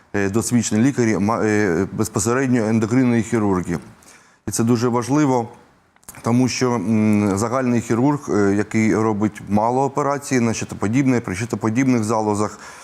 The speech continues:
це така зона, в якої проходять дуже такі важливі нерви, паращитоподібні залози, які травмувати дуже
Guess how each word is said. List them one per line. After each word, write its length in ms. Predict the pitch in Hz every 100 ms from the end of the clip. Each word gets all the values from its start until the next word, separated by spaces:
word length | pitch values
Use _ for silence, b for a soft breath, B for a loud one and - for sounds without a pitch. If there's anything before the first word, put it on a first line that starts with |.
| B _
це 120 | 120
така 280 | - 110 113
зона, 320 | 104 123 123
в 60 | 113 -
якої 400 | 95 98 110 117
проходять 460 | 104 104 - 107 104
дуже 240 | 110 104
такі 280 | 98 95 107
важливі 640 | 87 98 107 101 104 101 98 B B -
нерви, 440 | 113 139 127 127
паращитоподібні 840 | 110 101 95 - 95 110 120 127 117
залози, 400 | 110 110 98 101
які 280 | 98 113 110
травмувати 600 | 113 107 107 107 107 104
дуже 480 | 87 98 104 104